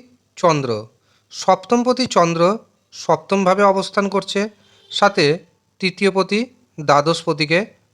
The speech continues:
কানেক্ট করছে। নারী জ্যোতিষ অনুযায়ী সপ্তমভাবে দেবগুরু বৃহস্পতি বা চন্দ্রের অবস্থান বিবাহের শুভ যোগাযোগ এনে দেয়। কাজেই যাদের বিবাহ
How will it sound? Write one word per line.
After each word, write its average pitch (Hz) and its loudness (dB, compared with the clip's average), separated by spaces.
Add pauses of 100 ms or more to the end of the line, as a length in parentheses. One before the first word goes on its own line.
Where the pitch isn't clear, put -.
(120)
কানেক্ট 175 0
করছে। - -10 (640)
নারী 156 2
জ্যোতিষ 214 0
অনুযায়ী 220 2 (540)
সপ্তমভাবে 196 2 (560)
দেবগুরু 175 0
বৃহস্পতি 143 -2 (480)
বা 143 2 (560)
চন্দ্রের 196 2
অবস্থান 147 2 (580)
বিবাহের 160 0 (380)
শুভ 208 -4
যোগাযোগ 151 0
এনে 120 -4
দেয়। 110 -8 (560)
কাজেই 151 2 (480)
যাদের 165 2
বিবাহ 151 2